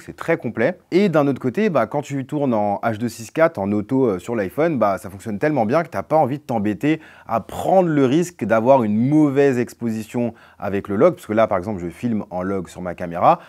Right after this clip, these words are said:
je peux tout contrôler. Sur l'iPhone, je peux pas. Et je trouve ça dommage pour un smartphone qui se veut pro. Conclusion, c'est un smartphone qui vous satisfera si vous avez un iPhone treize Pro ou moins récent. Honnêtement, si vous avez un iPhone quatorze Pro, euh, quatorze Pro Max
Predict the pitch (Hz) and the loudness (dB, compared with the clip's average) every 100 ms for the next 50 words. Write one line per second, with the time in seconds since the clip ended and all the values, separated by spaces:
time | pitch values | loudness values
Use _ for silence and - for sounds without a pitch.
0 | _ - 95 90 87 165 - 104 - 90 | _ -12 -10 -8 -8 -6 -6 -8 -4 -2
1 | 147 160 - _ _ _ - 123 82 - | -2 -2 -14 _ _ _ -6 -4 -4 -2
2 | 120 135 - _ _ _ _ 87 117 135 | -2 -2 -6 _ _ _ _ -4 -2 -2
3 | 131 131 131 _ - 80 - - 87 92 | 2 2 2 _ -20 -20 -18 -12 -8 -2
4 | 123 139 - - 131 120 90 87 85 80 | 0 0 -6 -8 -4 -2 -2 -6 -14 -8
5 | 127 143 - 85 90 82 127 131 _ _ | -6 -6 -8 -14 -12 -2 -2 -4 _ _
6 | _ _ - - 117 98 _ 254 240 233 | _ _ -6 0 0 0 _ 6 6 6
7 | 233 190 - - - - 190 208 - 190 | 4 4 0 -6 -20 -2 2 2 2 -2
8 | - 180 185 185 - 160 156 165 - 180 | 0 0 0 0 -6 -6 -6 -8 0 0
9 | 175 147 - 151 139 151 143 - 131 120 | 0 -12 -6 -2 2 2 0 -4 -6 -2
10 | 120 113 131 113 113 110 110 110 113 107 | -2 0 -4 -4 -8 -4 -6 -6 -8 -8
11 | - - 131 - - - 143 147 - _ | -10 -2 -2 -2 -8 0 2 0 -4 _
12 | 139 165 147 147 151 139 135 135 92 - | -4 -2 0 0 2 2 2 0 -6 -4
13 | 110 117 123 127 - 101 101 107 104 104 | -2 0 0 -2 -2 -4 -4 -2 -4 -6
14 | 113 104 107 104 92 - 104 104 107 85 | -6 -6 -6 -8 -10 -12 -6 -2 -2 -4
15 | - 92 92 - 92 107 110 | -8 -12 -12 -12 0 0 0